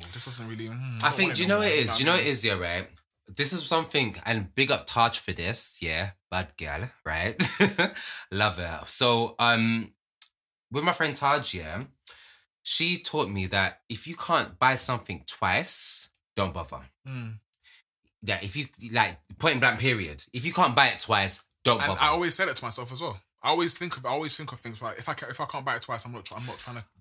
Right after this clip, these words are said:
Speaker 1: get into it.
Speaker 2: And what I mean by twice,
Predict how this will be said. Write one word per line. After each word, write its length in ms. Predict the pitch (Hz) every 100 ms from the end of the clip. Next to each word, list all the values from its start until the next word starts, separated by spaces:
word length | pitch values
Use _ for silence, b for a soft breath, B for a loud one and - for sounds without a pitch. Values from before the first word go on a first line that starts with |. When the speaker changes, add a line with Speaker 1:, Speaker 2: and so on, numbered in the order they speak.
| -
Speaker 1:
get 140 | 117
into 200 | 113 107
it. 100 | 101 _ 131
Speaker 2:
And 240 | 135 123
what 100 | 147
I 60 | 165
mean 240 | 175 180
by 180 | 135 120 -
twice, 560 | - 147 107 95 -